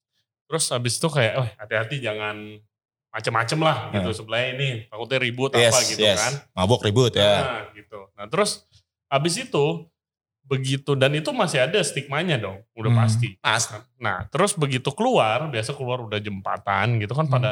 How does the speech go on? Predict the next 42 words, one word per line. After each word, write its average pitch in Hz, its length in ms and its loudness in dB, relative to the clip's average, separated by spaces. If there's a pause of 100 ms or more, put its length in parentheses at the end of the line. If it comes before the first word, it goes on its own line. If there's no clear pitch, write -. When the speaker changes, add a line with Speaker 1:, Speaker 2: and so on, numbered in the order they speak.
(120)
Speaker 1:
pada 107 280 -2
nongkrong, 104 440 0
pada 110 180 0
ngerokok 107 300 0
di 120 80 -2
luar 107 380 0 (540)
area 107 320 0
situnya 127 500 -2
kan. - 240 -12 (640)
Gue 214 160 0 (160)
tinggal 139 280 0
sendirian 151 500 2
nih, 190 160 4
belum 131 200 2
balik. 135 540 0
Karena 113 240 -4
barang, 120 380 0
gue 127 180 -2
barang 135 220 2
ada 139 100 -4
yang 117 140 -6
ketinggalan. 120 500 0
Speaker 2:
Dalam 104 220 0
Speaker 1:
Dari 123 100 2
Speaker 2:
X - 80 2
tuh? 113 160 2 (220)
Speaker 1:
mobil. - 100 -8
Iya, 180 240 6 (140)
dari, 110 320 -6
jadi 117 160 -10
gue 165 160 -4
dari 123 160 2
mobil, 107 260 0
Speaker 3:
Ah. 117 240 4 (300)
Speaker 1:
temen 127 180 2
gue 139 160 2
udah 180 140 2
balik 135 180 2
semua, 170 300 -6
tinggal 107 240 -2
gue 143 160 0
sendirian. 135 580 0